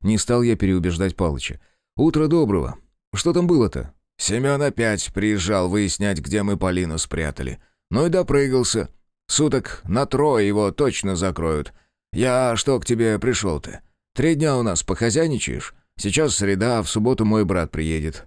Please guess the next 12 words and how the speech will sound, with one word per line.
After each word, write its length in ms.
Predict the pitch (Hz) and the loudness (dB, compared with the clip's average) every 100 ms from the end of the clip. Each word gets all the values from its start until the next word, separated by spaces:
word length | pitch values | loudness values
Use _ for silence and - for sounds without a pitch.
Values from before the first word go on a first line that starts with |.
| - | -8
подменит 500 | 98 110 110 95 90 | -4 -2 -2 -2 -4
тебя. 320 | - 78 80 - _ - | -4 -4 -6 -8 _ -6
А 140 | 80 | -4
там, 220 | 90 165 143 | 0 0 2
глядишь, 440 | 156 151 170 127 | 2 4 2 2
и 40 | |
этот 260 | 135 135 113 | 0 0 -2
герой 380 | 104 131 113 101 | 2 4 4 2
остынет. 640 | 92 - 82 65 - - - | 0 -2 -4 -4 -10 -12 -4
И 80 | |
мои 300 | 123 135 117 | 0 2 2
друзья 500 | 107 113 95 101 92 | 2 0 0 0 -2